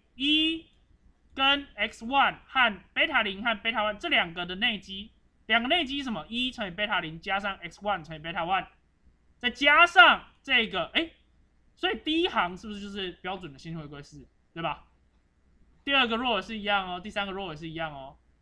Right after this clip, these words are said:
所以线性回归是可以写成矩阵式的，这样可以接受吧？可以吧？好，那至于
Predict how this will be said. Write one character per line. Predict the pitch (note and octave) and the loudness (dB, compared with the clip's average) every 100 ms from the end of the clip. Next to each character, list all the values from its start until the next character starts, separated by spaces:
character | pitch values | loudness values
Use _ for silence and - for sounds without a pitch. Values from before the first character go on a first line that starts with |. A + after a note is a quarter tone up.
| _ _ _ _ | _ _ _ _
所 | D#4+ G4 | 4 6
以 | D#4 F3+ _ _ _ | 4 -2 _ _ _
线 | - - G4+ F4 | -8 2 4 4
性 | E4+ D#4 | -2 -2
回 | A#3 | -2
归 | A3 A#3+ A#3+ | 0 0 0
是 | B3 C#4+ | -2 -6
可 | C4+ | -4
以 | |
写 | C4+ F#3+ | -4 -4
成 | F#3+ | -6
矩 | G#3 C3+ | -8 -8
阵 | G#3 F#3 | -8 -8
式 | - | -12
的， | D3+ A#2+ _ _ _ _ _ _ _ _ | -16 -16 _ _ _ _ _ _ _ _
这 | A3+ | 0
样 | A3 | 0
可 | G3+ | 0
以 | |
接 | D#3+ D#3 | -6 -8
受 | D3+ | -8
吧？ | B2 - _ - _ - _ _ _ _ _ _ _ | -12 -18 _ -20 _ -20 _ _ _ _ _ _ _
可 | D#3+ | -8
以 | D#3 | -8
吧？ | B2+ _ _ _ _ _ _ | -8 _ _ _ _ _ _
好， | E3 - - _ _ _ _ _ | -8 -8 -8 _ _ _ _ _
那 | - A4+ D#4 _ _ _ _ | -2 -2 -2 _ _ _ _
至 | - A4+ F4 | -10 0 2
于 | A3+ G#3+ B3 | 2 -2 -6